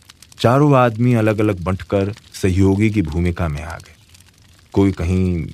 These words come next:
लकड़ी जमाने लगा, तो कोई किसी बॉडी को शव वाहन से उतरवाने में मदद करने लगा।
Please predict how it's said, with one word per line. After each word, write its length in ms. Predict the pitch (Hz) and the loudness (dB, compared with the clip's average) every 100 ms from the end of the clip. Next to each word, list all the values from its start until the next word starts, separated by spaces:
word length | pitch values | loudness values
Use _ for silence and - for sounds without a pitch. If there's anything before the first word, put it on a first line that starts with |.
| 80 | -4
लकड़ी 320 | 82 - 92 | -4 -2 -4
जमाने 380 | 92 95 92 95 | -2 -2 -2 -2
लगा, 400 | 90 92 92 90 | -2 -2 -2 -4
तो 160 | - | -8
कोई 220 | 80 90 82 | -4 -4 -4
किसी 260 | 82 90 | -6 -6
बॉडी 320 | 80 80 85 | -4 -4 -4
को 280 | 82 90 85 | -6 -4 -4
शव 300 | 85 90 82 | -4 -6 -4
वाहन 300 | 82 80 90 | -2 -2 -2
से 140 | 85 85 | -4 -6
उतरवाने 460 | 80 82 82 85 | -6 -4 -2 -2
में 120 | 87 | -2
मदद 260 | 80 78 85 | -4 -6 -8
करने 260 | - 85 85 | -8 -6 -6
लगा। 280 | 80 82 | -6 -10